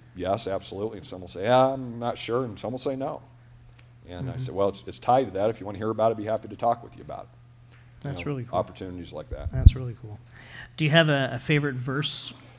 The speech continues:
Speaker 2: that
Speaker 1: Yeah,
Speaker 2: you really
Speaker 1: yeah,
Speaker 2: like,
Speaker 1: ab-,
Speaker 2: or?
Speaker 1: absolutely. Um, uh, Matthew nine through, Matthew nine, uh, verses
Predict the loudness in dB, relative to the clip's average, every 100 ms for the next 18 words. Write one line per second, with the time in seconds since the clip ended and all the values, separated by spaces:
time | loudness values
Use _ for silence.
0 | -8 4 6 6 4 0 0 6 8 8
1 | 6 8 8 8 2 -4 -8 -12 -12 2
2 | 8 8 6 -4 -18 -20 -20 -20 -20 -20
3 | -20 -20 -20 -20 -16 -14 -10 -10 -12 -14
4 | -10 0 2 2 -2 -2 -2 -4 -10 -16
5 | -10 2 2 2 0 0 0 0 -6 -8
6 | -6 -6 -8 -18 -20 -20 -20 -10 -10 -10